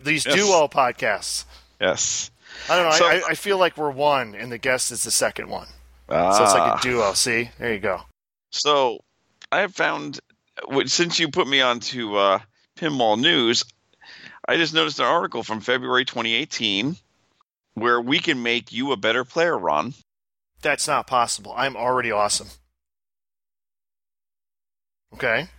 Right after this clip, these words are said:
Speaker 2: Okay. Uh,
Speaker 1: <laughs> So I'm not awesome? Who's, who's the Pintastic champion? Who's the inaugural Pintastic champion? Thank you. Continue.
Speaker 2: Well, we can make your games even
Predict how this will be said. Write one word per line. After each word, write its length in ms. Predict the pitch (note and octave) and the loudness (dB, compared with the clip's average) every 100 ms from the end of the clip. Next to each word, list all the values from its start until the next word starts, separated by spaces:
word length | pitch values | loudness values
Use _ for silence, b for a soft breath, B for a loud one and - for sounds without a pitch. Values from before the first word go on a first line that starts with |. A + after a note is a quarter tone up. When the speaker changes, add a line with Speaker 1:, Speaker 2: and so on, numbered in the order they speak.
| - _ _ - | -20 _ _ -6
Speaker 2:
Okay. 180 | A2+ A#2 - - B B B | -2 -2 -4 -16 B B B
Uh, 640 | A2+ B2+ C3 B2+ C3 C3 | 4 6 8 8 8 6
Speaker 1:
<laughs> 1080 | - - - - - F#3+ - _ - - - | 4 -2 -6 -6 -4 -6 -6 _ -20 -18 -8
So 200 | - E3+ | 0 4
I'm 120 | D#3+ | 4
not 220 | D#3 D#3 E3 | 6 6 8
awesome? 540 | E3+ F#3 G#3+ A3 A#3+ _ b b b b b | 8 8 6 4 2 _ b b b b b
Who's, 240 | A#3 C4+ | 2 2
who's 200 | G3+ C4 | 2 2
the 100 | C#4 | 0
Pintastic 640 | - A#3 A3 A3 G#3+ - G#3 | 2 0 2 2 2 -2 -6
champion? 460 | - G#3+ A3+ D3 A2+ | 0 0 0 -4 -6
Who's 180 | G3+ | -4
the 100 | F#3+ | -2
inaugural 480 | E3+ D#3 D#3+ D#3+ D#3 | 0 2 2 2 0
Pintastic 580 | - D3+ D3 C3+ - A2+ | 0 -2 0 0 -2 -8
champion? 360 | C3+ A#2+ G2 F#2+ | -4 -4 -6 -8
Thank 300 | D#3 D#3 C#3+ | -2 -2 -2
you. 140 | C3+ _ _ _ _ _ _ | -10 _ _ _ _ _ _
Continue. 380 | G3 F#3+ C3 - - _ _ _ _ _ _ _ _ _ | -4 -2 -4 -8 -14 _ _ _ _ _ _ _ _ _
Speaker 2:
Well, 260 | - A2 E2 | -2 -2 -2
we 180 | C3 D#3 | -2 -2
can 200 | E3+ D3+ | -2 -2
make 280 | B2+ B2 B2+ | -2 -2 -2
your 100 | A2+ | -2
games 500 | G#2 G#2+ G#2+ G#2 - | -2 -2 -2 -8 -10
even 340 | A#2+ G#2+ A2 | -4 -2 -4